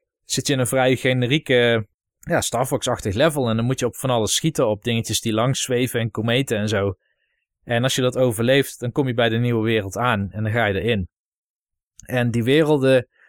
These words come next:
dat zijn allemaal, eh, werelden op Traverse Town na dan en, en het begineiland. Eh, dat zijn echt nieuwe werelden, speciaal voor deze game gemaakt. Maar de andere werelden zijn allemaal Disney-universa.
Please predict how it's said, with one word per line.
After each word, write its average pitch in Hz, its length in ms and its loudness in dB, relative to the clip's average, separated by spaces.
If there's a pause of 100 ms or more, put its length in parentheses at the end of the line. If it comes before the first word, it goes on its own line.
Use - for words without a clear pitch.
(160)
dat - 140 -8
zijn 139 300 0
allemaal, 139 760 2 (140)
eh, 110 540 0
werelden 120 680 2
op 117 200 -2 (100)
Traverse 127 460 -2
Town 107 260 0
na 131 260 0
dan 143 300 0
en, 113 240 -4
en 110 140 -2
het 104 120 -4
begineiland. 135 800 -2 (540)
Eh, 104 220 -4
dat 110 160 -4
zijn 120 160 -2
echt - 160 -4
nieuwe 127 260 2
werelden, 135 580 0
speciaal 113 420 -2
voor 120 100 -8
deze 107 280 -2
game 110 140 0
gemaakt. 107 320 0
Maar 120 120 -2
de 107 60 -2
andere 131 320 0
werelden 127 320 2
zijn 127 160 -2
allemaal 117 340 -2
Disney-universa. 107 1120 -2